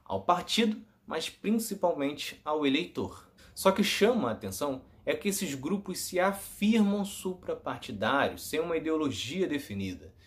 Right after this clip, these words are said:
e outras conversas fiadas. Mas é simplesmente para manter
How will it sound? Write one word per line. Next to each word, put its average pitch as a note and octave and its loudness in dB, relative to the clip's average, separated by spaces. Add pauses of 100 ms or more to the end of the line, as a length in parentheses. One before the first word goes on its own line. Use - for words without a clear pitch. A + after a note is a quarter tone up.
(180)
e B3+ 4
outras D#3+ -4
conversas G#2 -4
fiadas. - -14 (240)
Mas F3+ -2
é G#3 6
simplesmente D3 0
para D3+ -2
manter F#3 0